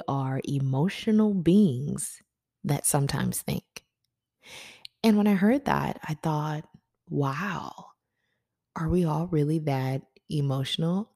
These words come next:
I think some, and I really think that that statement could be true because obviously all of us have emotions and obviously all of us are capable of showing emotions. It's just the way we were made, the way we were built. But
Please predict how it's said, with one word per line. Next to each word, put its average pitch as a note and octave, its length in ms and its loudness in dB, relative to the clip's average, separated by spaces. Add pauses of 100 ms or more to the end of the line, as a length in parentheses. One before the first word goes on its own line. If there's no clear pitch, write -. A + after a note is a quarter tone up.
I C#3+ 80 -2
think C#3+ 320 -4
some, C#3+ 760 0
and E3 140 4
I D#3+ 40 6
really E3 340 4
think E3 220 -2
that C#3 100 0
that C3 160 -2
statement C#3+ 340 0
could C#3 140 -2
be B2+ 120 -2
true D3 360 2
because B2+ 580 0 (640)
obviously D3 500 4
all C3+ 240 0
of C3+ 80 -2
us B2+ 140 0
have B2+ 480 -2
emotions - 880 -4
and C#3 240 0
obviously C3+ 580 -2 (100)
all C3 220 2
of C3+ 80 -2
us C#3 240 -2
are C#3 220 -4
capable C#3 720 -2
of C#3+ 160 -4
showing G#3+ 320 4
emotions. C#3 520 -4
It's C#3 120 -4
just - 380 -2
the D3+ 100 4
way D3 260 4
we C#3+ 160 2
were C#3+ 160 2
made, C#3+ 360 2
the D3 80 -2
way C3+ 140 2
we C#3+ 120 0
were C#3+ 120 0
built. - 360 -2 (840)
But C#3+ 640 2